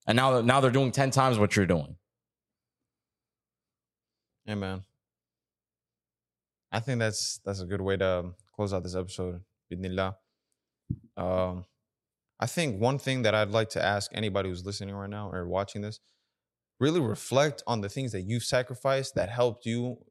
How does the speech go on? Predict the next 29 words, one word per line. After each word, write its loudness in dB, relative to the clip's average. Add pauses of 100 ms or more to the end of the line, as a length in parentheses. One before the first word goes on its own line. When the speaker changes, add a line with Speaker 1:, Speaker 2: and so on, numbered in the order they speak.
Speaker 2:
get -4
closer -2
to -4
Allah 0
subhanahu -2
wa -2
ta'ala, 0
because -8
I 0
do -4
that 4
a -2
lot. 0 (500)
I 0
always 4
like -2
to 0
think -4
about, 0
like, -10
what -2
if. -4 (280)
I 2
do 0
those 4
what 2
ifs 0
just -2
because 0